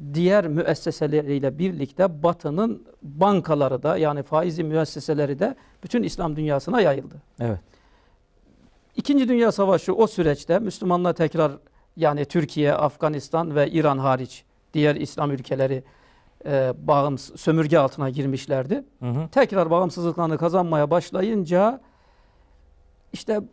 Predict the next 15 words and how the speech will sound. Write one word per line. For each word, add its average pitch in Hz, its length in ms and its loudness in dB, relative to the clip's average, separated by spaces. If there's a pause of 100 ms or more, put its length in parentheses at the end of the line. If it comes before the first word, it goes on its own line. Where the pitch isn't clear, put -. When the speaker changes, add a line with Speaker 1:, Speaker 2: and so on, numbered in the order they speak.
(120)
Speaker 1:
bir 180 260 -2
bayrağımız 202 520 6
olduğu 180 320 4
gibi, 147 420 0 (220)
bir 175 180 -2
milli 175 300 2
marşımızın 170 560 0
olduğu 160 360 2
gibi, 147 460 -2
bir 175 200 0
şu - 140 -2
olduğu 170 360 2
gibi 160 260 -2
bir 240 180 0
de 208 220 2